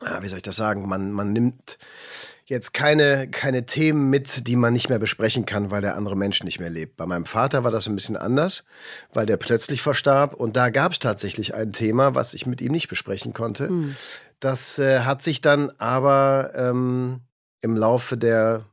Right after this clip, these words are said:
Speaker 1: in, oder im Laufe ein, einiger Wochen nach seinem Tod tatsächlich aufgeklärt, was mich dann sehr glücklich gemacht hat.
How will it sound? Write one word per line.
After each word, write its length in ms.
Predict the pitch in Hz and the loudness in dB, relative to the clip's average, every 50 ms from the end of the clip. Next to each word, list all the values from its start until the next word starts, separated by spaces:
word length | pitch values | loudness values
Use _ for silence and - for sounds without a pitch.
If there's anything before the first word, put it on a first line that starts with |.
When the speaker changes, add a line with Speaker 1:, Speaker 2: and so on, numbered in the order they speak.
| _ _ - | _ _ -8
Speaker 1:
in, 140 | - 110 110 98 98 107 107 | -4 -4 -4 -4 -4 -8 -8
oder 240 | 107 110 110 110 | -6 -4 -4 -2
im 100 | 107 110 | -2 -2
Laufe 320 | 107 110 120 127 - 127 - | 0 0 0 0 0 -2 -4
ein, 200 | 101 107 98 110 - - | -6 -6 -8 -8 -10 -6
einiger 420 | 87 107 113 120 113 110 101 87 107 | -4 -2 -2 0 0 -2 -2 0 -2
Wochen 420 | 131 - - 147 139 131 123 123 - - - _ _ | -2 0 2 2 2 2 0 -2 -8 -20 -20 _ _
nach 280 | - 107 110 110 120 107 | -2 2 2 2 2 2
seinem 360 | - - 113 104 107 104 95 | 0 0 0 0 0 -2 -4
Tod 340 | - - 120 117 117 120 - | -6 -4 -2 -2 -2 -4 -4
tatsächlich 500 | 117 104 101 110 107 98 123 117 - - | -8 -8 -6 -8 -8 -8 -6 -8 -6 -2
aufgeklärt, 680 | - 113 113 - 131 - - - 123 117 117 120 117 - - - - - - - - _ _ | -2 -2 -2 -2 -4 -4 -2 0 2 2 4 2 0 -2 -10 -20 -20 -20 -20 -20 -20 _ _
was 240 | - 110 104 - - | -2 0 0 0 2
mich 240 | 117 110 113 110 - | 2 2 0 0 0
dann 320 | - 120 113 113 113 110 | 0 2 2 2 2 0
sehr 360 | 101 101 107 110 104 104 101 101 | -2 0 0 2 4 4 2 2
glücklich 380 | 104 107 110 - - - - - | 0 -4 -6 -6 -8 -12 -12 -12
gemacht 360 | - 117 - - - - - | -12 -14 -16 -16 -18 -18 -20
hat. 180 | - - - | -20 -20 -20